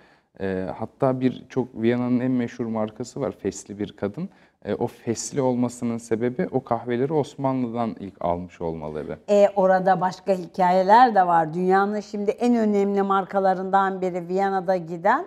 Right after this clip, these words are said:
Speaker 2: Osmanlı'ya esir düşen bir yabancı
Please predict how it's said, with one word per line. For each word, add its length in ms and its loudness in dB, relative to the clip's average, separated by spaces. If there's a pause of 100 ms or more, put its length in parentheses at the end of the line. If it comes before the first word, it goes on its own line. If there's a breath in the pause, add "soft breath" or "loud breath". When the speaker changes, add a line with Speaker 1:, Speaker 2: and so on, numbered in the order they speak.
Speaker 2:
Osmanlı'ya 600 0
esir 440 -8
düşen 480 -4 (400 soft breath)
bir 380 0
yabancı 640 2